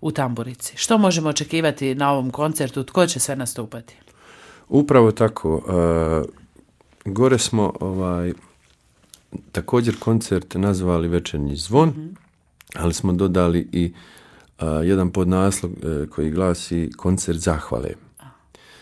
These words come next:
Speaker 2: Naime, e, osim, znači, nas, Tamburaškog orkestra, koji je nositelj većine koncerta, e, s nama idu Klapa Mir Međugorje, ženska Klapa Mir, koja će isto izvoditi samostalno nešto, zatim muška Klapa Konkordija,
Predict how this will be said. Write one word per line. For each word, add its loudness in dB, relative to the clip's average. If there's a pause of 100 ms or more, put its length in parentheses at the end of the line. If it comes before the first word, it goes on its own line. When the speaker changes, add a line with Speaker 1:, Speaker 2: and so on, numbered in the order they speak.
(400)
Speaker 2:
Naime, 6
e, 2 (600)
osim, 2
znači, -6
nas, -2
Tamburaškog -2
orkestra, -4
koji 0
je 4
nositelj 0 (180)
većine 0
koncerta, 0 (600)
e, -6 (580)
s -8
nama 2
idu 0
Klapa 0
Mir 4
Međugorje, -2
ženska -2
Klapa -2
Mir, 4
koja 0
će -6
isto -4
izvoditi -2
samostalno 0
nešto, -2 (360)
zatim -2
muška 0
Klapa 2
Konkordija, 4